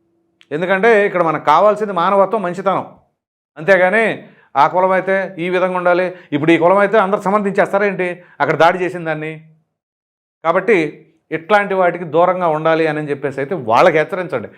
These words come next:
కుల పెద్దలు చేయాల్సింది ఏంటంటే, ఎవరెవరైతే ఇట్లాంటి ఎదో పనులు చేస్తున్నారో వాళ్ళకి పిలిచి క్లాస్ పీకండి. మీ వలన కు-, కులం పరుగు పోతుందని చెప్పి చెప్పుకోండి. అంతేగాని తీసుకొచ్చేసి "మా కులం వాళ్ళని కొడతారా?" అని చెప్పేసి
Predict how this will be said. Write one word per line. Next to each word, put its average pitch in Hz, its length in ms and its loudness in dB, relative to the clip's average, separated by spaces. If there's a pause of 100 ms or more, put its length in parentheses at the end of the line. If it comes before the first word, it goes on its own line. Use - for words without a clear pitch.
(200)
కుల 160 140 4
పెద్దలు 190 300 0
చేయాల్సింది 196 380 0
ఏంటంటే, 196 720 0 (200)
ఎవరెవరైతే 220 600 2
ఇట్లాంటి 202 260 -2
ఎదో 196 220 2
పనులు 214 160 -4
చేస్తున్నారో 196 360 -2
వాళ్ళకి 175 240 0
పిలిచి 214 600 0 (180)
క్లాస్ 214 300 4
పీకండి. 170 240 -4
మీ 180 140 -4
వలన 208 220 0
కు-, 190 400 -4
కులం 233 200 4
పరుగు 233 180 0
పోతుందని 220 340 0
చెప్పి 220 180 -4
చెప్పుకోండి. 202 320 0
అంతేగాని 202 580 2
తీసుకొచ్చేసి 226 800 -2
"మా 202 180 2
కులం 214 240 -2
వాళ్ళని 208 200 2
కొడతారా?" 202 340 2
అని 196 180 -2
చెప్పేసి 190 500 -4